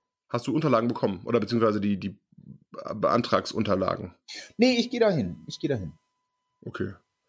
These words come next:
Speaker 1: Ja, stimmt, wir könnten eigentlich auch dahin gehen, weil es im Kindergarten, den wir nächstes Jahr regelmäßig aufsuchen werden.
Speaker 2: Siehst du, kannst gleich hier so ein bisschen, wie nennt sich das? Äh,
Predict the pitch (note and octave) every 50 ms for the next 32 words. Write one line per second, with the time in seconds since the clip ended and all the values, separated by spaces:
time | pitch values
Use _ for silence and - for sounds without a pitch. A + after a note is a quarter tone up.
0 | _ - A#2 - - C3 A#2+ G#2 G#2+ - A#2+ G#2 A#2+ - A2 G#2 - - A2+ A#2+
1 | C3+ C3+ C#3 C#3 C3+ B2 A#2+ A#2+ A#2+ A#2 A2+ A#2 A#2 A#2 - D3 B2 G#2 F#2+ G2+
2 | G2+ G2+ G2+ G2+ G#2 G#2 G#2 G2+ G#2 G2+ G2+ - G#2 - - G2 G2+ G#2 G#2 G#2
3 | G#2 G2+ G2+ G2+ G2+ G2 - - - G#2+ F#2+ - G#2 F#2+ G2+ G2+ G2 F#2+ G2 G2
4 | G2+ G2+ C3 C3 B2+ - G3 G#3 A#3+ - - E3 D3+ C#3 C#3 D3 C#3+ D3 D3 -
5 | D#3 C#3 C#3 C#3+ C#3 C#3+ D3+ C#3+ C3+ C#3 D#3+ D#3 D3+ D#3 D#3 D3+ D3 D#3 D3+ D3+
6 | D3+ - _ - A#2 A2+ A2+ A2+ A2+ A2+ A2+ A2+ A2 A2+ A#2